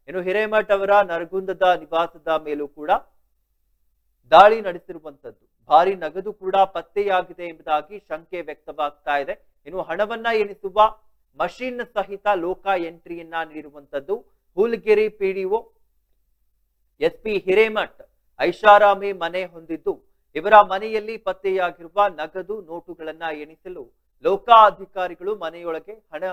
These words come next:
ಎಣಿಸುವಂತಹ ಮಷಿನ್ ತೆಗೆದುಕೊಂಡು ಹೋಗಿದ್ದಾರೆ. ಮತ್ತೊಂದೆಡೆ ಜಿಲ್ಲಾ ಪಂಚಾಯತ್ ಲೆಕ್ಕಪತ್ರ ಸಹಾಯಕ ಅಧಿಕಾರಿ ನರಸಿಂಗರಾವ್ ಅವರ ರಾಯಚೂರು ನಗರದ ಜವಾರ್ ಕಾಲೋನಿಯಲ್ಲಿನ ಮನೆ ಮೇಲೆ ಲೋಕ ದಾಳಿಯನ್ನ ನಡೆಸಿರುವಂತದ್ದು. ಸದ್ಯ ಅಧಿಕಾರಿಗಳಿಂದ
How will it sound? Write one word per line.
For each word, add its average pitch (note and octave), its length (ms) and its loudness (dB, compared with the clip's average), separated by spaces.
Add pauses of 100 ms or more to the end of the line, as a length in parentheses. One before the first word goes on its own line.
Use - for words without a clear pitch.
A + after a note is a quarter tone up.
(140)
ಎಣಿಸುವಂತಹ D3+ 960 -8 (300)
ಮಷಿನ್ A3 400 -10
ತೆಗೆದುಕೊಂಡು F#3 640 -10
ಹೋಗಿದ್ದಾರೆ. C#3 800 -6 (240)
ಮತ್ತೊಂದೆಡೆ F#3 580 -4
ಜಿಲ್ಲಾ F#3 340 2
ಪಂಚಾಯತ್ F3+ 640 -6
ಲೆಕ್ಕಪತ್ರ D#3 560 -14 (160)
ಸಹಾಯಕ D3+ 500 -8
ಅಧಿಕಾರಿ D3 600 -2 (320)
ನರಸಿಂಗರಾವ್ G3+ 840 2
ಅವರ F3 400 2
ರಾಯಚೂರು F#3 640 -2
ನಗರದ G3 640 -2
ಜವಾರ್ F3+ 380 6
ಕಾಲೋನಿಯಲ್ಲಿನ E3 800 -10 (480)
ಮನೆ G#3+ 240 0
ಮೇಲೆ G#3 300 -4
ಲೋಕ F3 320 -4
ದಾಳಿಯನ್ನ E3+ 600 0
ನಡೆಸಿರುವಂತದ್ದು. D3 1080 -16
ಸದ್ಯ C3 340 -8
ಅಧಿಕಾರಿಗಳಿಂದ D3 760 -2